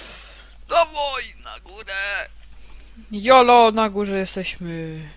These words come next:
Gemsbok. Dwanaście H P. Co to jest za stworzenie? Trochę jest zboczony, hehehe. Nieważne. Pezak. Super mieczyk.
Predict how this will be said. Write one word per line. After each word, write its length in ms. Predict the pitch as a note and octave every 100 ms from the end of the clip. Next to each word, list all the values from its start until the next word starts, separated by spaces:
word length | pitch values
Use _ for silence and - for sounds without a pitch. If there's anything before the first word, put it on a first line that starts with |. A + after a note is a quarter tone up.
| - - - - - -
Gemsbok. 920 | G#3+ D4 C4+ A#3 G3 G3+ F3+ - - - - - - - - - - -
Dwanaście 540 | G#3+ A#3+ A3 - G#3+
H 140 | F#3+ G3+
P. 220 | F#3 E3 - - -
Co 140 | G#3+
to 120 | G#3
jest 140 | F#3+ F3+
za 120 | F#3+
stworzenie? 800 | - - - G3+ A3 F#3+ F3 E3 - - - - - - - - - - - - - - - - - - -
Trochę 240 | G#3+ F3+ F#3
jest 120 | F3+
zboczony, 500 | F3+ F#3 A3 F#3+ E3+
hehehe. 480 | F#3 F3+ F#3 F3 F3 - - - - - -
Nieważne. 380 | F#3+ F3+ F3 E3+ - - - - - - - - - - - - - -
Pezak. 680 | F#3+ E3+ E3 - - - - - - -
Super 360 | - G#3+ G3+ G3
mieczyk. 400 | G3+ G#3 -